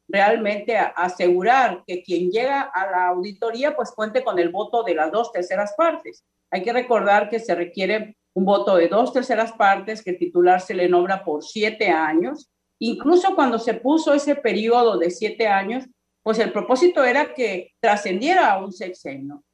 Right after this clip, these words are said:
y que no estuviera, ah, subordinado, podríamos decir,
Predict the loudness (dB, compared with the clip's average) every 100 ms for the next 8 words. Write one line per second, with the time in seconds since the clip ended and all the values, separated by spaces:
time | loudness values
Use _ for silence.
0 | _ -12 -4 -2 0 0 0 -2 0 0
1 | 4 4 2 -2 _ _ -4 -2 -4 -6
2 | -2 -2 -4 -4 -2 -2 -4 -4 -6 -6
3 | -6 -6 -6 -6 -8 -8